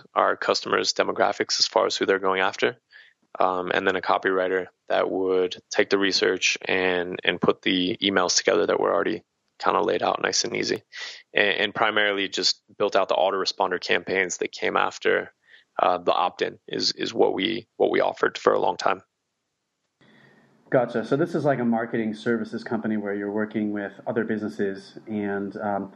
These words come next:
Speaker 2: really all you needed to, to start this was just to find the clients, right? So you just go out and pitch them, and then,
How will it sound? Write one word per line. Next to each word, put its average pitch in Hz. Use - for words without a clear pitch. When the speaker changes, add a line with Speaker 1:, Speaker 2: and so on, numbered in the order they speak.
Speaker 2:
really 143
all 127
you 120
needed 113
to, 107
to 110
start 127
this 104
was 101
just -
to 104
find 110
the 104
clients, 120
right? 101
So 101
you 101
just -
go 107
out 107
and 98
pitch 117
them, 107
and 101
then, 95